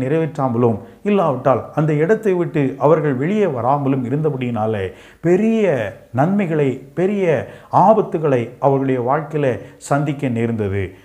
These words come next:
ஆகவே வேதத்தில் ஆதியாகமத்தின் புஸ்தகத்தை நீங்கள் திருப்பிக் கொள்வீர்களானால் ஆதியாகமத்தின் புஸ்தகத்துல லோத்துவை குறித்து நாம் பார்க்க முடியும். ஆண்டவர் லோத்துவிடத்துல, "அந்த பட்டணத்தை விட்டு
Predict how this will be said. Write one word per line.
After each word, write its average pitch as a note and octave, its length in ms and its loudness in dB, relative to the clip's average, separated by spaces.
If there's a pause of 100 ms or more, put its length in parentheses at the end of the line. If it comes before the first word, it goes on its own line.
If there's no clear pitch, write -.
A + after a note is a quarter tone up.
(120)
ஆகவே D3+ 360 4 (240)
வேதத்தில் E3 440 0 (100)
ஆதியாகமத்தின் D#3+ 580 0
புஸ்தகத்தை C#3+ 480 -4 (160)
நீங்கள் C3 260 2
திருப்பிக் C#3+ 400 0
கொள்வீர்களானால் A#2 680 2 (420)
ஆதியாகமத்தின் F3+ 720 0
புஸ்தகத்துல A#2+ 540 0 (680)
லோத்துவை A3 540 4
குறித்து D3 380 -4
நாம் C3+ 260 -2
பார்க்க G#2+ 300 0
முடியும். G2+ 360 -4 (300)
ஆண்டவர் D#3 800 2 (200)
லோத்துவிடத்துல, F3 1160 2 (120)
"அந்த F#3+ 300 2
பட்டணத்தை G3+ 640 -2
விட்டு C#3+ 500 -2